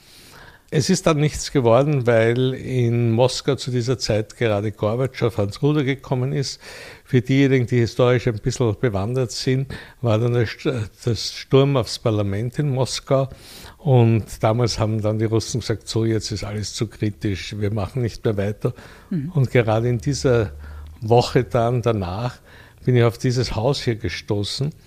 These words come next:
Speaker 1: und habe mir das angeschaut und habe mir gedacht, "Ma, schöner Platz." Und ich hatte mein ganzes Leben lang, äh, waren Hotels für mich ein guter Platz, wo ich mich sehr wohl gefühlt habe, wo ich mich zu Hause gefühlt habe.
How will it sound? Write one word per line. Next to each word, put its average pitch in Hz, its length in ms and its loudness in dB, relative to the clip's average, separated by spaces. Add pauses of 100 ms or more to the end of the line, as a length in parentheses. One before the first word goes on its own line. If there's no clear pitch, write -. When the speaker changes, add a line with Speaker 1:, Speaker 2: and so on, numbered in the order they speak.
(800)
Speaker 1:
und 120 920 4
habe 123 160 2
mir 139 80 2
das 127 220 -2
angeschaut 127 840 -4 (180)
und 110 180 -4
habe 110 140 0
mir 101 80 -2
gedacht, 104 340 -8 (120)
"Ma, 95 220 -4
schöner 110 380 -2
Platz." - 500 -8 (760)
Und 127 200 4
ich 123 80 6
hatte 135 320 4
mein 127 200 -2
ganzes 127 380 -2
Leben 139 380 -2
lang, 127 480 0
äh, - 80 -6
waren 120 600 -2
Hotels 120 540 -2
für 131 180 0
mich 123 320 0
ein 117 120 -4
guter 151 300 -2
Platz, - 600 -6 (480)
wo 127 80 6
ich 117 80 8
mich 123 200 4
sehr 104 180 0
wohl 120 240 -2
gefühlt 147 520 -4
habe, 131 220 -2
wo 117 100 -4
ich 113 320 -4
mich 104 260 -8
zu 95 180 0
Hause 120 320 -2
gefühlt 151 500 -6
habe. 165 400 -2